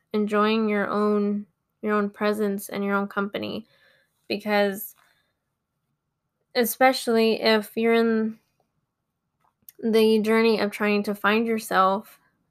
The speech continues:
and you really don't, no matter what age you are,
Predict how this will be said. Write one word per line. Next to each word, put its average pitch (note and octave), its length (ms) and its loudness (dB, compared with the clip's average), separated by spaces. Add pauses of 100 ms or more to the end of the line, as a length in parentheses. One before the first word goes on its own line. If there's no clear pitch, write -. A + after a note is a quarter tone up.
(380)
and G#3+ 560 2 (100)
you A3 160 2
really A#3+ 300 2
don't, A#3+ 340 -2 (500)
no A#3+ 160 -2
matter C#4+ 520 -4 (100)
what A3 280 0
age G3 600 -4 (200)
you G#3 180 -2
are, F#3+ 360 0